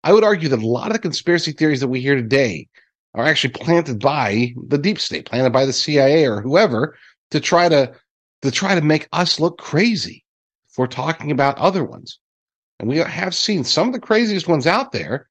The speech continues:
get published by some of the most respected in the field. I'm not gonna name names. I, I'm not here to, to, uh, try to take, take down anybody. But I will say this, that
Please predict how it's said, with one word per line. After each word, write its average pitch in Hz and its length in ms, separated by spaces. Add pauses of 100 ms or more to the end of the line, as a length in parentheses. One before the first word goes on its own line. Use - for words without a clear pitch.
(420)
get 185 300
published 226 340
by 151 100
some 113 220
of 143 80
the 147 40
most 156 460 (840)
respected 135 920 (440)
in 185 180
the 147 80
field. - 560 (400)
I'm - 60
not 202 100
gonna 190 140
name 151 240
names. 98 400
I, 101 180
I'm 113 100
not 113 240
here 117 200
to, 98 180 (520)
to, 104 340
uh, 95 240
try 123 200
to 110 80
take, 123 520
take 120 180
down 123 260
anybody. 120 520 (500)
But 127 100
I - 20
will 147 160
say 139 180
this, 135 360
that - 380